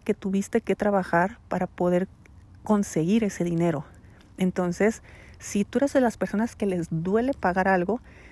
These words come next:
es porque sabes el tiempo de vida que has ocupado en tu trabajo para poder pagar eso. Así de duro y así de fuerte es. Pero si tienes activos y los activos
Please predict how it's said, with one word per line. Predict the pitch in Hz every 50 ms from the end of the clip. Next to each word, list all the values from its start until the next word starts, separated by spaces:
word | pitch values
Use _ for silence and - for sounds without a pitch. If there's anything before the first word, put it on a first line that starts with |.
| - - - - - - - -
es | 214 190 -
porque | - 233 226 - - 202
sabes | - - - - 226 220 226 233 254 277 285 - 233
el | 208 196
tiempo | - - 214 202 202 208 - 240 233
de | 226 208 185
vida | 170 175 214 226 233 240 254 269 277 - - - -
que | - 196 185
has | 185 185 -
ocupado | 220 - 208 - - - 185 175 175 170
en | 170 175
tu | - 175
trabajo | - - 165 160 180 196 202 208 247
para | - - 202 175
poder | 165 - - 170 170 180 185 214
pagar | - - - 190 175 165 160 160 156
eso. | 147 139 - - - - - - - - - - - - - - -
Así | - 160 165 - - - - 208 214
de | 226 233
duro | 220 220 208 214 214 226 233
y | 220
así | 190 175 - - - - 180
de | 180 190 185
fuerte | - - 175 170 170 - - - 165 143 -
es. | - - - - - - - - - - - - - - - - - - - -
Pero | - 277 254 233 190 202 233 - - - - - - - -
si | - - - 214 196
tienes | - - 202 208 208 -
activos | 220 208 - - 240 226 202 170 160 175 - -
y | 190
los | 185 180 -
activos | 185 - - - 208 202 185 165 151 165 - -